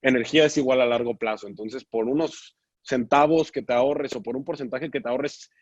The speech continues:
ahorita en el corto plazo, es toda la diferencia de poder subsistir en el tiempo. Y creo que muchas empresas lo están viendo ahora, ¿no? No por muy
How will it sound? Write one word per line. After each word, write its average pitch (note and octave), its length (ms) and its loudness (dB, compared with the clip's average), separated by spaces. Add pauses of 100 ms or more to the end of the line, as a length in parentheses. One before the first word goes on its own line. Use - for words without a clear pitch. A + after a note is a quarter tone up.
(400)
ahorita C#3+ 460 2
en C3 80 -4
el A#2 140 -8
corto B2 320 -8
plazo, D#3 420 -2 (160)
es B2 260 -8 (520)
toda D3+ 240 4
la D3 80 2
diferencia B2 440 -6
de C#3 120 -8
poder A#2 340 -4
subsistir A#2+ 540 -6
en B2 100 -4
el A2 100 -6
tiempo. A2 300 -4
Y G2+ 60 -6
creo G#2 160 -2
que B2+ 80 0
muchas B2 320 2
empresas A#2 400 0
lo A#2 80 -4
están A2+ 260 -6
viendo A2+ 260 0
ahora, G#2+ 300 4
¿no? C3+ 280 0 (280)
No A#2 220 4
por B2+ 180 6
muy B2+ 420 8